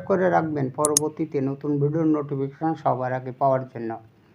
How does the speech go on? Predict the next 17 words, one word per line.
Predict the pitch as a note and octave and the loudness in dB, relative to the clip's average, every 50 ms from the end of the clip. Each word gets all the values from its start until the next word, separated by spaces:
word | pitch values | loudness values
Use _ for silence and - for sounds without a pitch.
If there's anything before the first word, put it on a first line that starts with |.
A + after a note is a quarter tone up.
| _ _ - - - _ - - _ - - _ - _ - | _ _ -8 -8 -2 _ -2 -4 _ -20 -20 _ -20 _ -2
এবার | D3+ D#3+ D#3+ E3+ E3+ | 2 6 8 10 10
আমাদের | E3+ F3 F#3 G3 G3 G3+ A3 A3 | 10 10 10 8 10 10 8 10
এই | A3 A3 | 10 10
ড্যামিয়ানা | G3 F3+ G3+ G3 G3+ G#3 G#3+ G#3+ A3 G#3+ A3 A3 A3 | 10 10 10 10 10 10 10 10 10 10 10 8 8
বা | G3 F#3+ F#3 F3+ | 10 8 6 6
টার্নেরার | F3+ - F#3+ F#3 F#3+ G3 G3 G3+ G3+ G3 F#3 E3 D#3 D3+ | 8 8 8 10 10 10 8 8 8 8 8 8 10 10
মাত্র | D3+ D#3+ E3 F3 F3 - - - G#3 G3+ F#3+ G3 - | 8 10 8 8 6 2 -4 0 0 0 0 2 6
চারটি | G#3 F#3+ F#3+ F#3 - - - - G#3 | 8 8 8 8 4 -6 0 0 0
প্রধানতম | G3 G3+ - D#3+ D#3+ D3+ D#3+ D#3+ E3 E3 E3+ F3 E3+ E3+ F3 F3 F3+ F3+ F#3 F3+ F3 F3 | 2 4 4 4 6 6 6 6 6 4 2 2 4 4 6 6 6 4 4 0 -2 0
লক্ষণ | F3+ D#3 D3 C#3+ D3 - - D#3+ D#3+ | 2 2 2 2 0 -8 -4 -2 0
রয়েছে। | D3 C#3 C3 B2+ B2+ - - B2+ B2 C#3+ F3+ - - - - - - - - _ _ _ _ | 2 2 0 0 -2 -2 -2 0 0 0 -2 -4 -12 -20 -20 -20 -20 -20 -20 _ _ _ _
ঔষধ | D3 D#3+ F3 E3 E3+ G#3+ G3+ G#3 | 4 4 4 4 4 2 0 0
সিলেকশন | - - F#3+ F#3 G3+ G3 G3+ - G#3+ G#3 G3+ | 2 2 4 4 4 4 4 2 2 2 2
করতে | G3 - G3+ G3 G3+ - _ F3+ D#3+ D3+ | 2 2 2 2 2 0 _ 4 6 6
এগুলোর | D3+ D3+ D#3+ F3 F3 F3+ E3+ | 6 4 4 2 4 4 2
গুরুত্ব | D#3+ D#3+ E3 E3 E3+ E3 - F3 | 2 0 0 0 -2 -2 -2 0
অপরিসীম। | D#3+ C#3+ C3+ C3+ C3+ - E3 D#3+ D3+ D3 C#3+ - - A2+ | 4 4 4 2 2 0 -4 -2 -2 -4 -6 -6 -10 -12